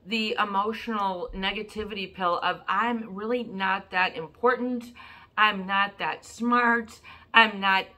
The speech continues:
that as good looking as." And so you will go through this internal weight, I mean, uh, you know, of yourself. And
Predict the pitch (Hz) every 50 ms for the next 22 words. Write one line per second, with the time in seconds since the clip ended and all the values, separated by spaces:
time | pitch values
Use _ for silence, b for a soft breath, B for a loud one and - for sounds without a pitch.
0 | 180 - 190 170 170 170 - - - _ 190 190 180 175 170 - - 190 170 -
1 | 208 247 247 254 254 247 240 233 240 214 220 214 214 214 220 220 214 - B B
2 | B B B B B B B 247 233 240 - 254 247 226 220 220 269 277 285 302
3 | 285 233 - 240 233 240 247 240 - - 233 220 214 202 196 190 - - _ 214
4 | 233 254 254 - - 240 247 240 233 214 190 175 170 208 226 196 143 117 - _
5 | - - - b b b b b b b b b b _ - 214 220 220 208 208
6 | 208 208 202 190 185 185 180 - - - 208 214 196 175 - - 214 226 220 220
7 | 240 226 220 220 220 - - 269 254 214 185 175 170 - _ _ _ b b b
8 | b b b b b b b b b b b b _ _ _ _ _ - 214 208
9 | 202 196 190 190 190 185 180